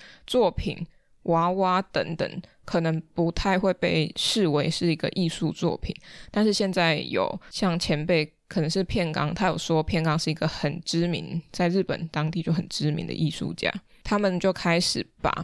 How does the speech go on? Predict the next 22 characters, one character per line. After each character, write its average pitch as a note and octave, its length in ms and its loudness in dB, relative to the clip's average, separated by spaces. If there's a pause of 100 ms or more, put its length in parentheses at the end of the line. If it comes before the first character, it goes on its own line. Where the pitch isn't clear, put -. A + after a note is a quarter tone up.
绒 D3+ 260 2
毛 D#3+ 360 2 (100)
作 E3 240 2
品 - 260 -4 (140)
作 G3 180 2
为 D3 160 2
一 C#3+ 120 2
个 D#3 240 0 (300)
艺 F#3+ 140 0
术 F#3+ 160 2
品 E3 220 -4
在 E3 180 2
欣 E3 200 2
赏 - 180 -2
的 E3 80 -4
时 - 100 0
候， D3+ 60 4
它 G3 120 0
的 G3 120 4
价 F#3 280 2
值 C#3+ 240 -4
跟 E3 240 0